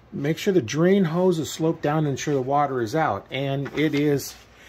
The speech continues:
as you can see, it's sloped down. It's always been sloped down, so I know water doesn't collect in there, uh, very much. But there would be a little bit right here, just a little bit in that little ridge will, will gather in there, um, once in a while.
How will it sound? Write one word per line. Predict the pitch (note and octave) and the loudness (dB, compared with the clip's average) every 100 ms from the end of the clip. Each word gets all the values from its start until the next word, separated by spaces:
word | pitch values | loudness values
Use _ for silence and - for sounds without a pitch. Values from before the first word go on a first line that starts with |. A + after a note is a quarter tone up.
| - | -4
as | B2 A#2 | -2 2
you | D#3 | 2
can | E3+ D#3+ | 2 0
see, | - B2 B2 | 0 0 0
it's | B2+ A#2 | -2 -4
sloped | - B2 B2 A#2+ | -4 0 0 0
down. | A#2+ A2+ A#2 | -2 -2 -4
It's | A#2 G#2+ | -6 -2
always | C#3 C3 G#2+ | 0 2 0
been | A#2+ | -4
sloped | G#2 A#2 A2+ | -4 -4 -4
down, | A2 G#2+ G2+ | -4 -4 -6
so | A#2 | -6
I | |
know | A2+ A2+ | -4 -2
water | A2+ A2 G#2+ | -2 -2 -2
doesn't | G#2+ A2 | -4 -6
collect | - A#2 G#2+ | -6 -6 -4
in | A2+ | -4
there, | A2 A2 G#2 - - - - - | -2 -4 -6 -12 -18 -18 -18 -12
uh, | A#2+ G#2 G2+ | -6 -4 -4
very | A#2 B2 A#2 | -2 0 2
much. | A2+ A2 - | 2 0 -2
But | A2+ - - - - | -6 -6 -18 -20 2
there | E3 | 4
would | F3+ C#3+ | 6 6
be | E3 D#3+ | 6 6
a | C3+ | 6
little | C3 D#3 E3 | 8 8 8
bit | C#3+ D3 D3 | 2 2 4
right | A2+ C3 C#3 B2+ | 4 2 2 -2
here, | C3+ C#3 C#3+ C#3 | -2 0 0 -2
just | A#2+ - | -4 -4
a | G#2+ | -4
little | G#2+ C#3+ F3 | 0 2 2
bit | E3 E3+ | 2 2
in | D#3 | 2
that | D3+ D3+ | 0 0
little | D3 D3 | 2 0
ridge | B2 C3 C#3 C#3+ - - - - - - - | 2 4 4 0 -8 -14 -20 -20 -20 -18 -2
will, | B2 B2 A2+ | 0 2 0
will | A#2+ A2+ | -2 -2
gather | B2 A#2+ B2 C#3 | 0 2 2 2
in | C#3 | 0
there, | C#3+ C3+ C3 - - | 0 0 -2 -6 -8
um, | A2 A2 A2 A2 A2 - | -4 -2 -2 -4 -6 -8
once | B2 B2+ A2+ | -6 -4 -4
in | C3 | -4
a | |
while. | B2+ C3+ C3 | -2 -2 -6